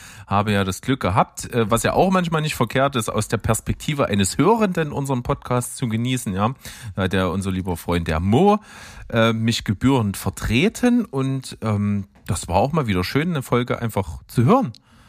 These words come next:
von diesen, äh, unseren beliebten, wunderbaren Podcasts, den wir hier gemeinsam betreiben. Und da ist es mir auch nochmal so richtig bewusst geworden, als du das gesagt hattest, dass seit wir beide uns kennen,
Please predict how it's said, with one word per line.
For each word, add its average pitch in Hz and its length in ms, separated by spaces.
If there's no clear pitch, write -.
von 101 200
diesen, 95 380
äh, 92 380
unseren 87 540
beliebten, 90 720
wunderbaren 87 720
Podcasts, - 400
den 85 160
wir 82 80
hier 85 100
gemeinsam 80 400
betreiben. 76 480
Und 95 600
da 104 140
ist 147 220
es 123 80
mir 127 180
auch 104 80
nochmal 107 240
so 95 100
richtig 165 360
bewusst - 400
geworden, 151 420
als 98 200
du 170 100
das 165 200
gesagt 110 460
hattest, 117 320
dass - 160
seit 104 300
wir 175 180
beide 117 380
uns 104 260
kennen, 127 340